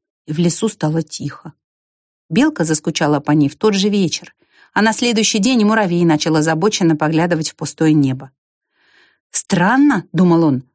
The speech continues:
"вроде ничего особенного не говорила, разве что улетает навсегда, и мы больше не увидимся". День выдался мрачный, и все говорили о сороке. Ведь никто и никогда раньше не улетал навсегда, куда бы они ни улетали.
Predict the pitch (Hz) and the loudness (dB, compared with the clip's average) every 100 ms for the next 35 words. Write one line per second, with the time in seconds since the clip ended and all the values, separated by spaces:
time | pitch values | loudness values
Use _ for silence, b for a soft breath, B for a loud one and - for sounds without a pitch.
0 | - 208 262 277 277 269 294 277 320 247 | -2 0 4 4 2 2 0 0 0 0
1 | 247 240 233 285 294 165 123 _ _ - | 2 2 2 2 0 -2 -6 _ _ -2
2 | 214 214 226 - 240 233 185 165 190 170 | -2 0 -2 0 0 0 0 0 0 -2
3 | - 170 185 - - 214 269 190 - 156 | -4 -2 -2 -2 0 2 2 0 0 2
4 | 156 147 170 170 - 160 - _ _ _ | 2 2 0 0 0 -4 -8 _ _ _
5 | _ _ _ - 180 262 175 147 147 - | _ _ _ -2 0 2 0 -2 -6 -2
6 | 135 139 202 - - 180 _ _ _ 175 | -2 0 -2 -4 -6 -6 _ _ _ -4
7 | - - 220 208 175 147 156 143 - 147 | -2 -2 0 0 0 0 0 -2 -4 -4
8 | 135 131 - - _ _ _ 214 214 240 | -6 -8 -14 -20 _ _ _ 0 2 0
9 | - 262 262 254 240 254 254 240 254 262 | 2 2 2 0 0 0 0 0 2 2
10 | 269 294 285 170 147 - 202 190 135 - | 2 2 0 2 2 0 -2 -2 -2 -6
11 | _ _ _ _ _ - 220 185 135 143 | _ _ _ _ _ -2 2 2 0 0
12 | 151 147 156 165 190 190 113 | 2 2 2 2 -2 -6 -10